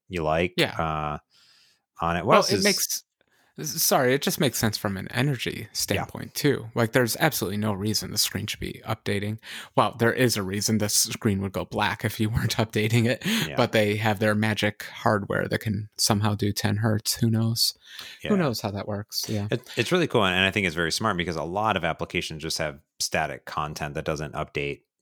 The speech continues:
Speaker 1: i-, at all, and they control the U I stack layer, so they can really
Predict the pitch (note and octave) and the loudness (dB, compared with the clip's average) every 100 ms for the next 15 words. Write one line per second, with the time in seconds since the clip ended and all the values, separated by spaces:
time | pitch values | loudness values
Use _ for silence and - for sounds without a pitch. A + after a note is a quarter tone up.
0 | - G2 - F2+ G2 E2 D#2+ E2 D#2+ E2+ | -12 -10 0 4 6 4 2 0 0 -4
1 | D#2+ D2 D2 D2 C#2 C#2 - D2 D2+ - | -6 -6 -4 -4 -4 -4 -2 0 0 -2
2 | D2+ C#2+ - D2 D2 C#2 C#2+ D#2+ D2+ D2 | -4 -2 -4 -4 -8 -8 -4 -2 -2 -4
3 | C#2 | -6